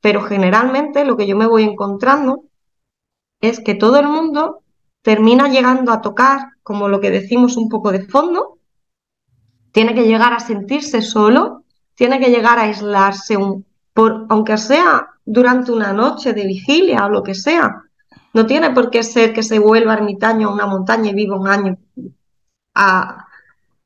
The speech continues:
alejado de la sociedad. No, simplemente tiene que llegar el momento en el que se encuentre con su propio yo y lo abrace.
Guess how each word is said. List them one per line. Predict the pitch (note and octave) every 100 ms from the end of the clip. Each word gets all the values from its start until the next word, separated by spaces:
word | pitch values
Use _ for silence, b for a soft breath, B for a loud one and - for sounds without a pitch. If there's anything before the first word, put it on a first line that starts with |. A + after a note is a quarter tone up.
| _ _ _ _ -
alejado | G#3+ G#3+ A3 B3 C4 A3
de | G3+ G#3
la | G3
sociedad. | F#3+ - F#3+ B3 F#4 - - _ _ _ _ A3
No, | A#3+ B3 - -
simplemente | - C4 C#4 C#4+ D4 D4+ E4
tiene | C4+ B3 B3+
que | C#4+
llegar | C4+ C4
el | B3+
momento | B3 C4+ D#4+ D#4+ D#4+
en | B3
el | G3
que | G3
se | F#3+ F#3+
encuentre | F#3+ A#3+ D4 C#4+ G#3+ G3
con | F#3+ F#3
su | - F3+
propio | G#3+ B3+ D4+
yo | A3 G3 B3+ - _ _ _ _ _ _ _ _ _ _ _
y | A3
lo | G3+ F#3
abrace. | F#3+ A3 A3 - -